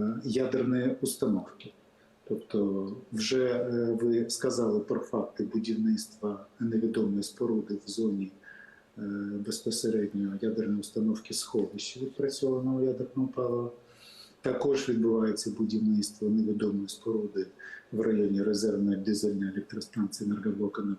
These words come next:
шість. Також, е, у зв'язку з настанням, е, зими, е, масово завезені на територію Запорізької А Е С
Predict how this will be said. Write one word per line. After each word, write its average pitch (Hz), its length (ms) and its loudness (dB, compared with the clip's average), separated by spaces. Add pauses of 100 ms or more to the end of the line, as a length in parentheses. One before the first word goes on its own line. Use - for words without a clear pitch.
(100)
шість. - 560 -4 (1040)
Також, 120 420 2 (540)
е, 113 480 2
у 127 100 4
зв'язку 123 540 0
з 117 180 0
настанням, 113 920 0 (100)
е, 113 80 -4 (400)
зими, 110 440 2 (720)
е, 101 460 0
масово 107 680 2 (180)
завезені 107 720 2
на 101 100 0
територію 110 540 -4
Запорізької 107 680 -6
А 95 180 -4
Е - 40 -10
С - 200 -8